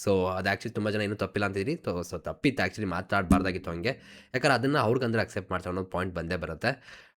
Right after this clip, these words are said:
And ಧ್ರುವಂತ್ ಅವರು ಕೂಡ ಅದನ್ನ ಅಕ್ಸೆಪ್ಟ್ ಮಾಡ್ಬಿಟ್ಟು ಸಾರಿ ಅಂತ ಕೇಳಿ ಅಥವಾ ಮುಗಿಸ್ಬಿಟ್ರೆ ಮುಗ್ದೋಗ್ತಿತ್ತು. But ಧನುಷ್ ಅವ್ರ ಬಗ್ಗೆ ತುಂಬ ಜನ ಹೇಳ್ತೀರಿ, ಧನುಷ್ ಯಾಕೆ ರಿಯಾಕ್ಟ್ ಮಾಡ್ರು ಅಂತ ಕೂಡ ಕ್ವಶನ್ ಮಾಡ್ಕೋಬೇಕಾಗುತ್ತೆ.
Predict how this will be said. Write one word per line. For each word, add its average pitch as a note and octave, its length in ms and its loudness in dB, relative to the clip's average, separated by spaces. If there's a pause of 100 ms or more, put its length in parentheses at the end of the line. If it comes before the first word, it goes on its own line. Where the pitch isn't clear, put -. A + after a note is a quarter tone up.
(120)
And C3 200 2
ಧ್ರುವಂತ್ C3+ 360 2
ಅವರು B2 160 2
ಕೂಡ B2+ 140 2
ಅದನ್ನ A2+ 440 0
ಅಕ್ಸೆಪ್ಟ್ A2 480 -4
ಮಾಡ್ಬಿಟ್ಟು A#2 260 0
ಸಾರಿ G2+ 160 0
ಅಂತ G#2 100 -2
ಕೇಳಿ G2+ 340 0
ಅಥವಾ G2+ 320 -6
ಮುಗಿಸ್ಬಿಟ್ರೆ G2+ 360 0
ಮುಗ್ದೋಗ್ತಿತ್ತು. F#2 580 -2 (300)
But G2+ 140 0
ಧನುಷ್ C3+ 280 4
ಅವ್ರ C3+ 120 2
ಬಗ್ಗೆ B2+ 140 2
ತುಂಬ A#2 200 2
ಜನ G#2+ 120 0
ಹೇಳ್ತೀರಿ, G2+ 280 0
ಧನುಷ್ A#2 300 0
ಯಾಕೆ D3+ 200 2
ರಿಯಾಕ್ಟ್ B2+ 280 2
ಮಾಡ್ರು A#2 160 0
ಅಂತ A#2 80 -2
ಕೂಡ A#2 140 -2
ಕ್ವಶನ್ - 240 -6
ಮಾಡ್ಕೋಬೇಕಾಗುತ್ತೆ. F#2 880 -4